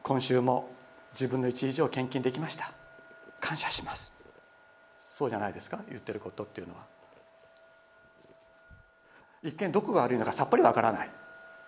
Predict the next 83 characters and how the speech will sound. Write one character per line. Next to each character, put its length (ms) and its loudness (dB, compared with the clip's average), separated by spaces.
そ 220 0
う 40 4
い 100 2
う 40 4
こ 120 -2
と 120 2
な 100 -4
ん 60 -14
で 80 -18
す。 160 -20
ク 80 -2
リ 80 6
ス 60 0
チ 80 2
ャ 60 2
ン、 40 -8
ま 80 -6
あ、 20 -8
特 220 2
に 120 4
日 120 0
本 200 0
人 140 -4
の 80 -4
ク 100 -6
リ 80 2
ス 60 -2
チ 80 0
ャ 60 0
ン 40 -4
は 60 -4
真 120 -4
面 20 -2
目 80 -2
な 80 -2
人 160 -4
が 80 0
多 140 2
い 40 -2
で 80 -4
す 120 -10
し、 340 -2
ま 120 2
あ、 20 2
真 160 4
面 100 0
目 80 4
な 100 6
ク 100 2
リ 80 6
ス 60 2
チ 80 6
ャ 40 10
ン 40 4
に 80 6
よ 60 6
っ 20 4
て 160 6
教 220 6
会 160 6
が 80 6
成 100 4
り 80 2
立 140 2
っ 60 0
て 120 0
い 60 4
る 60 0
と 80 -6
言 80 0
っ 20 -12
て 100 -6
も 80 -4
過 180 0
言 140 2
で 80 0
は 60 4
あ 20 0
り 80 -6
ま 80 -8
せ 100 -12
ん。 40 -16
い 20 -16